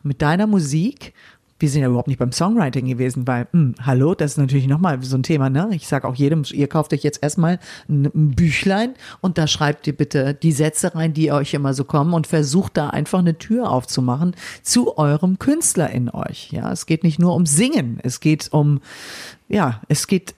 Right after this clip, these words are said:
um alles. Und, äh, weil die Stimme ist in unserem Körper und es geht um alles, was mit unserem Körper zu tun hat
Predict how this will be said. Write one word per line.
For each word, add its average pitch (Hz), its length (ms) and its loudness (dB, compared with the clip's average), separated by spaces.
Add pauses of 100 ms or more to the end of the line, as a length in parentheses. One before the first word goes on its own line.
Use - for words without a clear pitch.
um 226 160 0
alles. 240 600 0 (180)
Und, 156 340 2
äh, 147 200 -2
weil 131 200 2
die 131 140 0
Stimme 190 580 2
ist - 340 0
in 160 200 2
unserem 139 460 2
Körper 208 520 0 (380)
und 151 180 2
es - 240 -2
geht 147 400 2
um 214 220 0 (220)
alles, 277 580 0
was 131 300 -2
mit 147 180 2
unserem 165 280 2
Körper 240 320 -2
zu - 140 -2
tun 359 360 0
hat - 280 -2